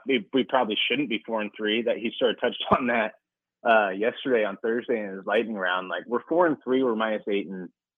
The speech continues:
turnover margin." Like, "That's, that's stupid," is what he said. "That's stupid. That's, uh, a little absurd to be at that mark," but this team is doing what it has not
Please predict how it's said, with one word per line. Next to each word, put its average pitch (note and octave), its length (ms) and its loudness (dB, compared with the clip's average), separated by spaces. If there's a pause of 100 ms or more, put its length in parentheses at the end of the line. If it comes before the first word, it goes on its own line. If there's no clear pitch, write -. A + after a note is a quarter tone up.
(120)
turnover F2 640 -4
margin." F2+ 400 -4
Like, F#2 200 -4
"That's, G#2 160 4 (200)
that's A2+ 160 4 (180)
stupid," G#2 500 0
is F2+ 120 -12
what F2+ 140 0
he F2 80 -6 (100)
said. E2+ 240 -4 (220)
"That's A2+ 220 4
stupid. A#2+ 380 6
That's, A2+ 140 6 (1000)
uh, F#2+ 340 6 (220)
a B2+ 60 2
little C#3 260 6
absurd A#2+ 380 2
to G#2+ 80 -6
be G#2+ 100 -2
at G2+ 120 -2
that G2 140 -2
mark," A2+ 260 -2
but A2 80 -6
this G#2 100 -8 (120)
team C3 220 -2
is A#2 200 -4
doing A#2 300 -2
what A2 120 0
it G#2 120 -2
has A2 240 -2
not A2+ 300 -2